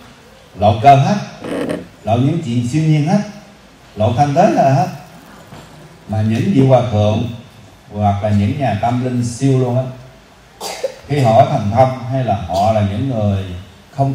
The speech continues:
phải là con người, giàu cho bất cứ những cái môn phái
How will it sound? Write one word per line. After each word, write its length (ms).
phải 200
là 160
con 180
người, 220
giàu 260
cho 1040
bất 120
cứ 300
những 460
cái 240
môn 340
phái 240